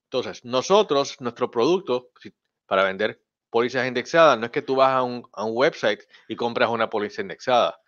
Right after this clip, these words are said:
Hay que hablar con cada uno de nuestros prospectos. Por lo tanto, si tú tienes el teléfono,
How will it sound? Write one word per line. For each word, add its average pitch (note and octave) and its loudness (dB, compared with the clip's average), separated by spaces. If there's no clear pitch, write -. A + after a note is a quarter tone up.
Hay G2 0
que D3+ 0
hablar G#2+ 2
con A2 -10
cada A#2+ 4
uno A#2+ 0
de G#2 -6
nuestros G2+ -8
prospectos. - -8
Por G#2 -2
lo F2+ -6
tanto, B2+ 0
si - -10
tú C3+ -8
tienes E3+ 0
el E3+ 2
teléfono, C#3 2